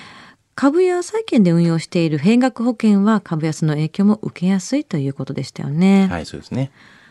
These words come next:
Speaker 1: あと、アメリカの長期金利が下がっているということで、ドル建ての外貨建て保険の魅力がちょっと薄れてきているという話もありました。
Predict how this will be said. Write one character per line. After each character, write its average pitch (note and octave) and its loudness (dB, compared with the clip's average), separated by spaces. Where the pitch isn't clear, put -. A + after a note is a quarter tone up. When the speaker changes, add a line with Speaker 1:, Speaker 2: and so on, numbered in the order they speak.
Speaker 1:
あ F3 -4
と、 E3+ -2
ア E3 -2
メ F3+ 2
リ G#3+ 2
カ A3 -2
の A3 2
長 A3+ -4
期 - -18
金 A#3+ 2
利 A#3 6
が G#3+ 4
下 G3+ 0
が G#3+ 4
っ A3 0
て A3 0
い - 2
る F#3+ 0
と G3 0
い F#3+ 2
う - -2
こ G3+ 0
と F#3+ 2
で、 D#3+ 0
ド G#3 2
ル A#3+ 4
建 C#4+ 2
て C#4+ -2
の D4 0
外 A#3+ 2
貨 A#3+ 0
建 A#3+ -2
て A3+ -6
保 A#3 2
険 A3 2
の G3+ 6
魅 F#3+ 4
力 G3 -2
が G3 0
ち - -14
ょ - -8
っ - -12
と - -4
薄 F3 -4
れ G#3 0
て F3+ -4
き - -20
て F#3+ -2
い F#3 0
る B3 4
と G3+ -2
い D#3 -2
う D3+ -4
話 D3 -4
も G#3 4
あ D3 0
り D3 0
ま C#3+ 0
し - -10
た。 - -6